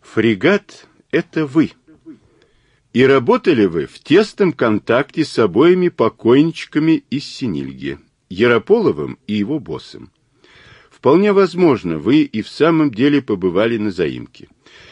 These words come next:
И что-то у вас там не сложилось, что-то пошло наперекор вашим ожиданиям. Скажем, вы нервничали и рвались за бугор. А там решили, что вы, в принципе, и не нужны более,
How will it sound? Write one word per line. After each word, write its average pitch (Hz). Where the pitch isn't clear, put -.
И 202
что-то 208
у 180
вас 185
там 175
не 165
сложилось, 135
что-то 143
пошло 135
наперекор 117
вашим 107
ожиданиям. 73
Скажем, 151
вы 180
нервничали 160
и 107
рвались 110
за 127
бугор. 131
А 120
там 254
решили, 143
что -
вы, 233
в -
принципе, 107
и 196
не 220
нужны 92
более, 85